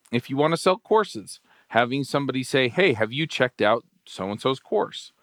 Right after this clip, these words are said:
right? Makes a big difference. If you have a reputation in the community because you've been showing up on podcasts, because you've been showing up on YouTube videos, because you've been speaking at conferences, same deal, right? Um, if you want to,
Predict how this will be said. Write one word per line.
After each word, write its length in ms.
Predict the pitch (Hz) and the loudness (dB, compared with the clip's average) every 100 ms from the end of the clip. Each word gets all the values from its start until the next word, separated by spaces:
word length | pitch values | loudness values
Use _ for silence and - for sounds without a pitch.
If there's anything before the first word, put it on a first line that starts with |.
| _ _ - | _ _ -4
right? 300 | 95 120 143 _ | 2 2 0 _
Makes 240 | - 101 - | -6 -6 -2
a 40 | |
big 160 | 143 165 | -2 0
difference. 440 | 202 123 98 - _ _ - | -2 -2 -10 -16 _ _ -12
If 160 | 90 113 | -6 -2
you 120 | 113 | 2
have 260 | 123 139 | 2 2
a 80 | 143 | 0
reputation 680 | 147 156 185 170 208 - 98 | 2 0 0 -2 -2 -2 -4
in 80 | 110 | -2
the 80 | 131 | -2
community 480 | 147 175 220 120 | -2 0 0 0
because 320 | 104 98 101 113 | -6 -4 -4 -2
you've 100 | 110 | -4
been 120 | 135 | -4
showing 340 | - 110 123 | 0 2 4
up 140 | 139 160 | 4 2
on 140 | 175 | 2
podcasts, 680 | - 202 - 98 - - - - - - | 2 0 0 -6 -6 -16 -20 -20 -20 -12
because 320 | - 113 110 | 0 2 2
you've 80 | 117 | -2
been 100 | 131 | -4
showing 320 | - 139 147 | 0 0 2
up 120 | 151 | 2
on 140 | 156 170 | 2 0
YouTube 300 | 202 - - | -6 -6 -6
videos, 400 | 101 87 80 104 | -4 -4 -6 -6
because 400 | - - 101 101 | -10 0 0 0
you've 200 | 107 113 | -4 -2
been 240 | 123 131 123 - - | 2 2 0 -12 -20
speaking 440 | - - 143 170 175 | -16 -4 0 2 2
at 80 | 160 | 2
conferences, 560 | 190 196 127 107 104 | 2 2 -8 -10 -16
same 300 | - 123 139 | -4 -2 -2
deal, 260 | 143 165 104 | 0 0 0
right? 360 | 101 123 165 _ _ _ - - - | -2 -2 -2 _ _ _ -20 -20 -4
Um, 560 | 104 110 113 107 107 - | 2 4 4 2 -2 -2
if 240 | 123 117 | 0 0
you 200 | 120 123 | 0 0
want 400 | 113 107 123 123 | 0 2 2 0
to, 500 | - 123 117 113 107 | -6 -4 -2 -4 -6